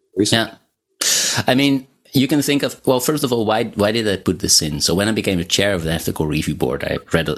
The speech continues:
Speaker 2: a, quite a lot of books about ethical reviewing, basically. I mean, there are books about it. And one of the common criticisms is just that all our procedures just exist and we rarely evaluate them, you know? And I think this is a problem also in research ethics, because then you get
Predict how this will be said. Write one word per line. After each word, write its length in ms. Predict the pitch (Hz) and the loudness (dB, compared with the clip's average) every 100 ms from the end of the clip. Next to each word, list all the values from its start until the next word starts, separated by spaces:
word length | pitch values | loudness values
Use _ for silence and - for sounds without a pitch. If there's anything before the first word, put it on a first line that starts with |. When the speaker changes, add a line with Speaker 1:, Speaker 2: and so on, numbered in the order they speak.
| - | -2
Speaker 2:
a, 240 | 87 - | -2 -2
quite 200 | - 85 | -2 -2
a 60 | 78 | 0
lot 180 | 80 80 | -2 -4
of 160 | 80 | -4
books 280 | - - - | -4 0 0
about 280 | - - - | 0 -4 -6
ethical 300 | - - - | -4 -4 -4
reviewing, 500 | - - - - - | -6 -6 -6 -8 -8
basically. 480 | - - - - - | -2 -2 -2 -4 -2
I 40 | 82 | -2
mean, 180 | 80 | -2
there 80 | 73 | -4
are 60 | 73 | -4
books 240 | - - | -2 -2
about 220 | 73 71 | -2 -4
it. 120 | 76 78 | -4 -4
And 140 | 80 - - - | -4 -4 -6 -2
one 140 | 101 131 | 0 0
of 80 | 127 | 0
the 80 | |
common 300 | 95 98 98 | -2 0 0
criticisms 680 | - 82 - - 82 76 71 | -2 -2 0 0 2 0 0
is 80 | - | 0
just 220 | - 73 | -2 -2
that 140 | 80 76 | -2 0
all 140 | 95 | 2
our 100 | 98 | 0
procedures 580 | 92 87 - 82 76 78 | 0 2 2 0 -2 -2
just 280 | - 85 - | 0 2 2
exist 540 | 85 - 80 - - - | 0 0 2 0 0 -2
and 140 | - 87 | -2 0
we 120 | 82 | 0
rarely 380 | 80 85 82 78 - | 0 0 0 -2 -2
evaluate 600 | 76 67 73 65 62 - | -2 -2 -2 -4 -6 -6
them, 260 | 98 87 - _ _ _ _ _ | -6 -8 -16 _ _ _ _ _
you 100 | 92 | 0
know? 220 | 85 80 - - - - | 0 -4 -12 -10 -8 -2
And 140 | 107 101 | 0 0
I 60 | |
think 240 | 98 117 98 | 0 0 2
this 160 | 95 | 2
is 120 | 92 82 | 2 -2
a 60 | |
problem 480 | - 110 110 82 92 | -2 -2 -2 -6 -2
also 300 | 107 101 117 | 2 2 2
in 100 | 92 | 0
research 400 | 82 80 - - - | 0 0 -2 -2 -2
ethics, 320 | 95 - - | -2 -2 -2
because 300 | 87 101 92 | 0 0 2
then 180 | 98 104 | 0 0
you 60 | |
get 280 | 98 85 - | -2 -4 -4